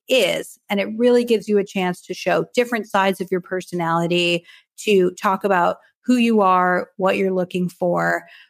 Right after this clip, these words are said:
We really are focused on getting people off the app and onto great dates. And that's why Hinge's tagline is "Designed to be deleted."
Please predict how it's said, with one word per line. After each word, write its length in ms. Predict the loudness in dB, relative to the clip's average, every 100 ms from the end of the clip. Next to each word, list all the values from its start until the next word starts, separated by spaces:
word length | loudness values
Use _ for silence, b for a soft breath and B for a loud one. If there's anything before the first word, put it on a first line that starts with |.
| _
We 160 | 0 2
really 420 | 2 4 4 2
are 240 | 0 -2
focused 420 | 0 -2 0 -2 -4
on 160 | -2
getting 280 | 0 -2 -2
people 640 | -4 -4 0 0 0 -4 _ _ _ 0
off 300 | 0 0 -2
the 140 | -2
app 360 | 0 0 -2 -10 -8
and 120 | -2
onto 320 | -2 -2 -4
great 320 | -2 -2 0
dates. 440 | 0 2 0 -4 -4
And 180 | -2 0
that's 260 | 0 0
why 200 | 0 0
Hinge's 420 | 0 0 0 -2 -4
tagline 580 | -2 -2 0 0 0 -2
is 200 | -2 -2
"Designed 460 | -4 -2 -2 -4
to 60 | -4
be 160 | -4
deleted." 420 | -2 -4 -4 -6